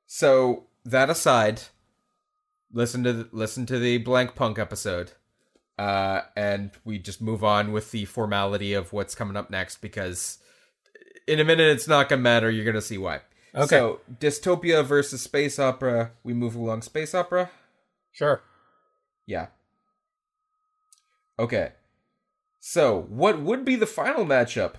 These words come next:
Speaker 1: between space opera and children's book? Cha-cha-cha-cha!
Speaker 2: What?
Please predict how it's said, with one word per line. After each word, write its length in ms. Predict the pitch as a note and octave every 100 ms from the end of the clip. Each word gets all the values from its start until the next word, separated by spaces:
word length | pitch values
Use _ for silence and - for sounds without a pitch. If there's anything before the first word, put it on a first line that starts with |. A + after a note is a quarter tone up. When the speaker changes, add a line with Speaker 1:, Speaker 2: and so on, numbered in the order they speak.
| -
Speaker 1:
between 360 | B2 - D#3+
space 380 | C#3+ - F3+ F#3
opera 340 | F#3+ E3+ E3 D3+
and 120 | D3
children's 420 | - B3+ D3+ A2
book? 400 | - G#2+ G2+ - _ _ -
Cha-cha-cha-cha! 880 | D4+ - C#4 - B3 E4 D#4+ C4 C4+ - _ _ _ _ _ _ _ _ _ _ _ _
Speaker 2:
What? 280 | C#3+ C3 C3+